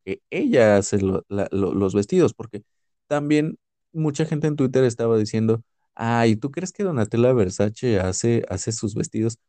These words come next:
Obviamente no, pero es ridículo también estar comparando a Donatella con Abies,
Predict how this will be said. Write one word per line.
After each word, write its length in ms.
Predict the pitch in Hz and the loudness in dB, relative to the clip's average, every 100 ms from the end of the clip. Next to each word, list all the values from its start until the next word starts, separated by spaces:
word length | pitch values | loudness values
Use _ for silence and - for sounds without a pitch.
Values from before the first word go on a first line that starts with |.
| _ | _
Obviamente 560 | 196 196 196 190 185 196 | 0 2 2 0 -2 -4
no, 200 | 180 175 | -2 -2
pero 220 | 143 117 | -2 0
es 100 | 123 | 0
ridículo 460 | 143 143 131 143 131 | 2 0 0 -2 -4
también 300 | 113 101 113 | -2 -2 -2
estar 220 | 117 117 | -2 -4
comparando 460 | - 110 107 98 107 | -4 0 2 4 4
a 20 | |
Donatella 460 | 101 92 90 95 90 | 4 2 -4 -8 -8
con 200 | - 78 | -8 -6
Abies, 480 | 90 107 104 - | -2 2 2 0